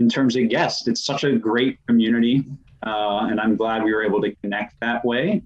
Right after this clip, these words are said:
So thanks for coming on today. I'm really excited to get in there.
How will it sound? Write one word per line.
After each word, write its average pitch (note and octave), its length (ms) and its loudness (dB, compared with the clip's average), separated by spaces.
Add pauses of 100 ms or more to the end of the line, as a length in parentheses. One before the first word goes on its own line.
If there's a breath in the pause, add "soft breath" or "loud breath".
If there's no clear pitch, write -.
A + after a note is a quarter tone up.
So G#2+ 420 -2
thanks B2+ 560 -2
for - 240 -4
coming B2 300 0
on A#2+ 240 2
today. F#2 340 -2
I'm F#2+ 100 -4
really B2 300 0
excited A#2 440 -4
to A2 120 -6 (320)
get C3+ 180 0
in F#3 120 4
there. G2 320 0